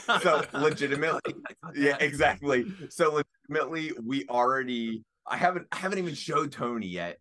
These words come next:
Speaker 2: um, who I have for the next album. But I will say, surprise, surprise, there's an Ergo the Ego song with me. What, what a shocker that he's going to be on the second album too. But, um,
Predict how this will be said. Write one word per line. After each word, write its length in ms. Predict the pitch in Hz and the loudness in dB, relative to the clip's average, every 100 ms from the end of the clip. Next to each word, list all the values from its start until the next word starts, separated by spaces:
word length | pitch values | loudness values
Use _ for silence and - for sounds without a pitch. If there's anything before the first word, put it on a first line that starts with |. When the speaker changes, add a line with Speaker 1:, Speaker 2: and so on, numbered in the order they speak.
| - | 0
Speaker 2:
um, 500 | 104 98 90 92 - _ _ _ _ _ _ _ _ - | 2 2 -2 -8 -10 _ _ _ _ _ _ _ _ -6
who 100 | 151 | -2
I 80 | 117 | -2
have 260 | 120 110 | -2 -6
for 80 | 120 | -6
the 120 | 101 | -8
next 260 | 95 95 - | -8 -10 -6
album. 440 | 90 92 87 87 - _ - | -4 -4 -6 -12 -14 _ 0
But 180 | 147 113 _ _ _ - | 0 0 _ _ _ 0
I 100 | 123 | 2
will 200 | 120 123 | 4 0
say, 380 | - 123 98 - | 2 0 0 -6
surprise, 460 | - 131 - 113 107 | -14 -10 0 2 2
surprise, 400 | 98 98 95 87 | -4 0 2 0
there's 180 | 95 87 | -6 -6
an 60 | 87 | -6
Ergo 300 | 95 82 85 | -6 -6 -8
the 80 | 71 | -8
Ego 240 | 87 78 80 | -10 -10 -12
song 380 | - 80 80 78 | -10 -10 -10 -12
with 200 | 85 73 | -12 -12
me. 180 | 76 | -14
What, 320 | 76 101 117 - _ - 117 | -8 -2 -2 -4 _ -20 -2
what 220 | 156 247 | 2 2
a 40 | |
shocker 560 | - 240 285 190 143 120 | 4 4 4 2 2 0
that 140 | 127 | -4
he's 160 | 165 160 | -2 -4
going 180 | 156 147 | -4 -8
to 80 | |
be 80 | 151 | -4
on 80 | 156 | -4
the 60 | 151 | -4
second 300 | 160 180 - | -4 -2 0
album 280 | 131 135 135 | 0 -2 -2
too. 240 | - 104 - - _ 165 | -2 -2 -6 -20 _ 2
But, 180 | 175 | 4
um, 460 | 151 147 135 113 | 6 6 4 2